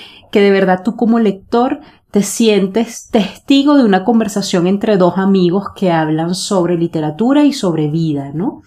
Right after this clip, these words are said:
Y además de esto, no puedo pasar todo el día recomendándoles libros, pero hay un libro que yo descubrí, del que he hablado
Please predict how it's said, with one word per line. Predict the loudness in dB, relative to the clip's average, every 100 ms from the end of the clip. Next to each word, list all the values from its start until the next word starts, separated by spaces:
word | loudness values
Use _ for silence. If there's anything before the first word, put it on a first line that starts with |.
| -20 -20 -20 -20 -20 -20 -6 2
Y | 4 6
además | 4 2 0 0
de | 2 2
esto, | 0 0 -2 0 2
no | 0 2
puedo | 0 0
pasar | 0 0 0 0 -2
todo | 0 2
el | 0 0
día | 0 0
recomendándoles | 0 0 2 2 4 2 2 2 0
libros, | 0 0 0 -2 -4
pero | -4 -2 -2 -8 -4
hay | 2 4
un | 6
libro | 4 2
que | 2
yo | 2
descubrí, | 2 0 -2 0 2 2 2
del | 2 0
que | 0
he |
hablado | 2 2 2 0 -2 -4